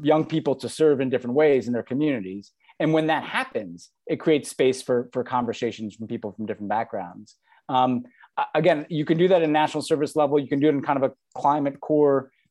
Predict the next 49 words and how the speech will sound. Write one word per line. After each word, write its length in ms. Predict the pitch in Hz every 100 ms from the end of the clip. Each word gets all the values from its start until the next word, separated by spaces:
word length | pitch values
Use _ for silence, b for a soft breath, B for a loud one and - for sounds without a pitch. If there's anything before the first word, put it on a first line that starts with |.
| 143
uh, 220 | 127 139
is 120 | 127
something 260 | - 135 139
that's 160 | 139 -
been, 200 | 143 156
you 80 |
know, 200 | 127 127 160
as, 200 | 135 131
as 140 | 147
all 200 | 147 143
the 80 | 143
work 200 | 131 131
that's 120 | 120
gonna 100 | 143
have 80 | 127
to 40 | 123
be 60 |
done 140 | 127 123
to 60 |
transform 340 | 120 123 135 123
the 60 |
climate, 280 | 120 131 131 b b
but 120 | 170
you 80 | 240
can 200 | 294 190
do 180 | 175 208
it 100 | 180
in, 140 | 165
in 140 | 170 147
local 260 | 160 160
communities 500 | - 143 165 160 135
around 180 | 131 123
other 180 | 147 156
things. 300 | 123 90 92 _ b b b
Uh, 160 | 156 165
so, 160 | 175
uh, 240 | 175 - -
th-, 200 | 175 196
there's 200 | 175 156
a 80 | 160
service 380 | - 233 214 -
component 400 | - 156 139 135
to 60 |
this. 220 | 127 123 - _ -
There's 180 | 196 220
a 60 |
civic 360 | 196 233 240 220
education 600 | 180 156 - 160 - 170
component 580 | 160 156 170 175 185